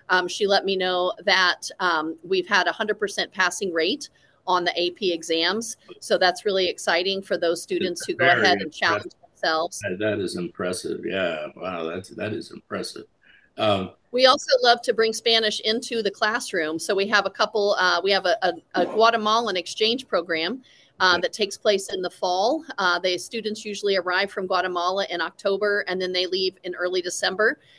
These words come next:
Speaker 1: And they live with the host family that is, um, a family from here, here at Cathedral. And then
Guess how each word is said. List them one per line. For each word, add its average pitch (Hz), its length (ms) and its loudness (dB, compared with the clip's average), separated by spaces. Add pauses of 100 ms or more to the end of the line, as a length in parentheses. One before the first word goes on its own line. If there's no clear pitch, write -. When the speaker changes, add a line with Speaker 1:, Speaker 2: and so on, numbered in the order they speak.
(220)
Speaker 1:
And 202 120 2
they 202 100 4
live 202 200 0
with 208 120 0
the 185 80 -8
host 202 340 -2
family 202 440 0
that 196 220 0
is, 180 340 -2
um, 170 200 0
a 165 80 -2
family 180 380 0
from 180 220 -6
here, 185 360 0
here 196 360 0
at - 100 -4
Cathedral. 202 580 -2 (360)
And 190 180 2
then 196 260 2